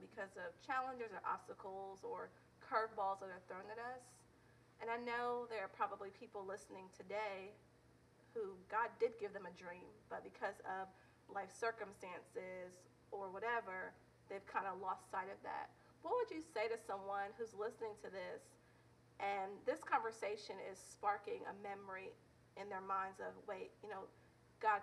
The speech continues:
told me to do, to do this, and man, I haven't actually pursued that"?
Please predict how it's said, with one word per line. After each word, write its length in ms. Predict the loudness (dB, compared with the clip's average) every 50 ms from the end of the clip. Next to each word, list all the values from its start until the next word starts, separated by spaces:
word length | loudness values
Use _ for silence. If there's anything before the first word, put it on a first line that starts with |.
| 0 -6
told 240 | -2 0 0 0
me 80 | 0 -2
to 60 | -6
do, 140 | -8 -12 -14 -16 -14
to 100 | -12 -8
do 120 | -8 -8 -6 -4
this, 360 | -2 -2 -2 -2 -4 -8 -10 -10
and 180 | -8 -8 -8 -8 -12 -14 -16 -14 -10
man, 220 | -8 -8 -4 -2
I 100 | -2 -2
haven't 380 | 0 0 0 0 0 0 -4 -6
actually 420 | -6 -6 -6 -6 -10 -10 -10 -10 -12 -12
pursued 460 | -10 -10 -10 -8 -8 -8 -8 -8 -8
that"? 300 | -8 -8 -6 -8 -8 -10